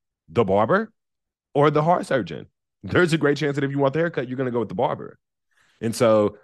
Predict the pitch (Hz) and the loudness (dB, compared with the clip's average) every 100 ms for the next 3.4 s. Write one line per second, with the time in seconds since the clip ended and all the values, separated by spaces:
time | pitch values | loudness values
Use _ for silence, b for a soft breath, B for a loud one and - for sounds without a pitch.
0 | b _ - 107 107 151 190 175 117 - | b _ -2 0 4 4 4 4 2 -2
1 | 110 113 107 101 - 110 104 92 98 87 | -4 -2 -2 -2 -2 -2 -2 -2 0 -2
2 | _ 78 - 95 113 87 101 85 57 _ | _ -20 -8 0 0 0 -4 -4 -8 _
3 | - 120 104 - | 0 4 4 2